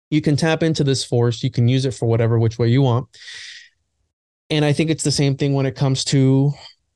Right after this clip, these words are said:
you know, uh, uh, this syst-, you can take a system that's gonna tap into this force and you can tailor it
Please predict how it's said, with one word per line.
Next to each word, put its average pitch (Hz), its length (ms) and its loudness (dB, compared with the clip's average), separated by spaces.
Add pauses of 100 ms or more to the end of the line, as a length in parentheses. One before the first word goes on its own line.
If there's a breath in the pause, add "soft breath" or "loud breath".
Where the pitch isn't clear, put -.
(100)
you 143 80 0
know, 117 220 2
uh, 120 240 -2 (100)
uh, - 140 -8
this 135 280 2
syst-, - 380 -2
you 147 160 0
can 139 260 0 (680)
take 170 240 0
a 165 60 0
system 131 640 -2 (240)
that's 131 160 -2
gonna 123 160 -2
tap 156 320 -2
into 151 180 0
this 120 160 0
force 143 560 -2 (180)
and 135 200 2
you 139 80 2
can 131 160 0
tailor 170 480 0
it - 240 -10